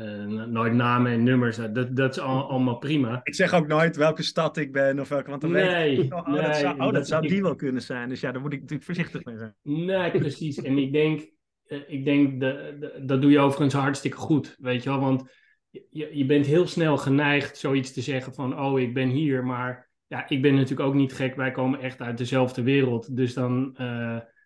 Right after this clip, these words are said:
Speaker 1: sterker nog, we hebben wel eens gehad dat ik het daarmee kon terugbrengen tot twee, eh, of drie opties. En dan, eh, nou,
Speaker 2: Ja.
Speaker 1: dan krijg je dat ongemakkelijke gesprek weer. Maar dat terzijde. Kijk, waar,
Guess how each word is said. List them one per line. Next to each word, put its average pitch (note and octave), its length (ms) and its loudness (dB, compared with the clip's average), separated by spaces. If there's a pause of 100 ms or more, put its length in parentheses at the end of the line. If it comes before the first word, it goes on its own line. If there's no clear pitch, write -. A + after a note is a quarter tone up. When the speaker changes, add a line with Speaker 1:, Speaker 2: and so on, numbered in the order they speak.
(120)
Speaker 1:
sterker C3+ 380 2
nog, B2+ 160 4
we C3 80 2
hebben C3+ 260 2
wel C3 160 2
eens B2+ 120 0
gehad B2+ 240 -4
dat B2+ 140 0
ik B2 80 -4
het B2 140 -2
daarmee B2+ 520 -2
kon C3 200 -4
terugbrengen C3 640 -4
tot B2+ 200 -6
twee, C3 360 -2
eh, B2+ 220 0
of B2 100 -6
drie B2+ 280 -2
opties. C3 460 -6
En B2 180 -6
dan, B2 240 -4
eh, A#2+ 60 -6
nou, A#2+ 180 -8
Speaker 2:
Ja. A#2+ 180 -2
Speaker 1:
dan A2 100 -10
krijg A#2 240 -8
je A2+ 200 -2
dat B2+ 220 2
ongemakkelijke C#3 840 0
gesprek B2+ 320 -6
weer. C#3 120 2
Maar C#3 500 2 (160)
dat D#3+ 220 4
terzijde. C#3 720 2 (180)
Kijk, C3+ 200 -4
waar, D3+ 380 0